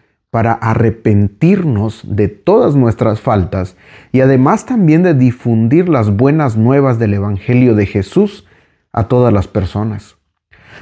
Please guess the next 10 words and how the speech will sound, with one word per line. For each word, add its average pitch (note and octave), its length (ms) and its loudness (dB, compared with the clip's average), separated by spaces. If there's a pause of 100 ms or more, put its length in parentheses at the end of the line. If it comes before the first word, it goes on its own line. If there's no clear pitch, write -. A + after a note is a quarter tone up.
De A#2+ 200 2
hecho, C3+ 320 -2 (380)
como A#2 280 0
leemos C3+ 480 0
en B2 100 0
la A2+ 100 0
segunda B2+ 540 0
carta A#2 320 -2
de G2+ 100 0
Pedro, G2 460 -2